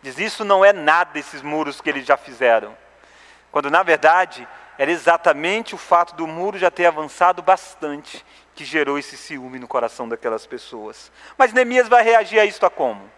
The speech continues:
Como você reage às críticas? Muitas pessoas reagem às críticas parando o que está fazendo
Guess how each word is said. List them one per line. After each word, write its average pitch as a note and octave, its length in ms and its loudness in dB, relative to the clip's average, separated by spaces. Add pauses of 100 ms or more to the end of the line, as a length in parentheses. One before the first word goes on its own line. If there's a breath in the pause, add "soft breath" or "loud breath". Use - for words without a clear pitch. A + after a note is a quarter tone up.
(300 loud breath)
Como A#3+ 180 2
você B3 340 4
reage G3 420 4
às D#3 140 -4
críticas? - 460 -12
Muitas A3 260 -4
pessoas A#3+ 340 2
reagem G#3+ 460 4
às - 140 -2
críticas - 420 -6 (260 loud breath)
parando A3+ 460 2
o C#4 40 -8
que - 60 -12
está A3+ 240 2
fazendo A3+ 540 2